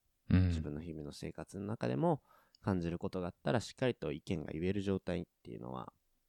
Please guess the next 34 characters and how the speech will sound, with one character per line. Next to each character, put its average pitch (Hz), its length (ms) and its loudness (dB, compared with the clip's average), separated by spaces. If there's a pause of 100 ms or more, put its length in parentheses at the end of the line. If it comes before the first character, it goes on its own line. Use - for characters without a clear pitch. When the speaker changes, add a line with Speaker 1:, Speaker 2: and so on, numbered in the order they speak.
(140)
Speaker 2:
や - 80 -8
っ - 40 -12
ぱ 76 100 2
り 71 80 -2
大 71 200 -2
事 80 120 -6
な 71 100 -4
こ - 100 2
と 87 100 6
で 82 120 0
は - 160 -6 (400)
あ 82 120 -2
る 78 80 -2
ん 73 60 -6
じ 69 60 -8
ゃ 67 40 -4
な 73 80 -6
い 78 60 -10
か - 80 -6
な 117 140 0
と - 120 -8
思 - 120 -6
っ - 100 -20
て - 80 -12
る - 100 -10
の 50 120 -12
で。 - 80 -10
Speaker 1:
う 50 40 -10
ん。 50 40 -16 (680)
そ - 240 2
う 78 40 2
で 80 80 -2
す - 140 -4
ね。 104 180 4